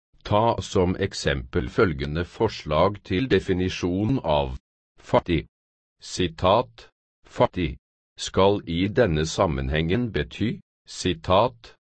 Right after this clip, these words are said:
"person som lever i fattigdom", sitat, slutt. Sitat slutt.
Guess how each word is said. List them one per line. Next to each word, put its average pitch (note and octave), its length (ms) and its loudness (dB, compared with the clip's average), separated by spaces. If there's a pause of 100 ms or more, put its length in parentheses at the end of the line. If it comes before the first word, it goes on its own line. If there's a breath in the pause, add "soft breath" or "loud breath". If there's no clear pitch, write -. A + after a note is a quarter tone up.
(220)
"person F2+ 560 0
som D#2+ 400 0
lever E2+ 540 0
i F2 220 -2
fattigdom", C#2+ 920 -2 (320)
sitat, - 880 -2 (320)
slutt. - 640 -6 (520)
Sitat F2+ 840 0
slutt. - 540 -6